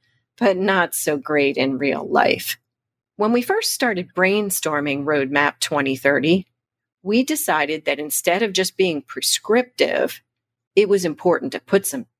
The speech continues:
teeth into it. So A C H P member companies agreed to lead by example. And if you go online and go to A C H P dot org and download the roadmap,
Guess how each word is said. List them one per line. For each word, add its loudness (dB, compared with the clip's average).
teeth 0
into 0
it. 0
So -6
A 2
C 0
H -4
P 0
member 0
companies -2
agreed 0
to -6
lead 0
by 0
example. 0
And -8
if -10
you 0
go 2
online 0
and -10
go 0
to -8
A 2
C -2
H -2
P 0
dot -2
org 2
and -10
download 2
the -8
roadmap, 2